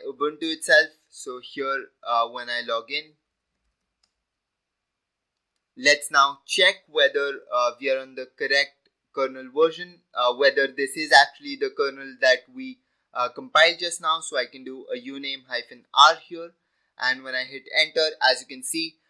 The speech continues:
uh, this says five point eight point ten. So we have successfully,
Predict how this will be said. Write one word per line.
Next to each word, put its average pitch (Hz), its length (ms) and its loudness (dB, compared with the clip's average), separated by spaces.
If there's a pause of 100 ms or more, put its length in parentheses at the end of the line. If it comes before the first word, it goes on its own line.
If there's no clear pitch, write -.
(240)
uh, 127 200 4
this 139 220 -6
says 143 240 -2
five 131 380 4
point 127 280 -14
eight 127 160 -4
point 123 320 -10
ten. 185 260 2 (340)
So 160 560 0
we 160 200 -10
have 170 240 4
successfully, 151 1000 -4